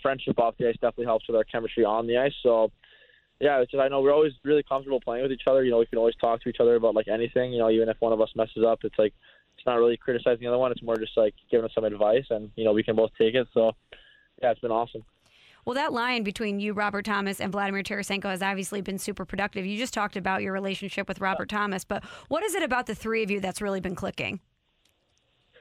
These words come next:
Speaker 1: I think for us, it's mostly just, um,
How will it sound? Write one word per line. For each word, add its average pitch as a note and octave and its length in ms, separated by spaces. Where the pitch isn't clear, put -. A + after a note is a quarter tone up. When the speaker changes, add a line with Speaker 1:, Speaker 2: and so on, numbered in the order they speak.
Speaker 1:
I C3+ 60
think F#3+ 180
for D3+ 160
us, D#3 160
it's C#3+ 160
mostly C#3 380
just, C3 260
um, A#2+ 380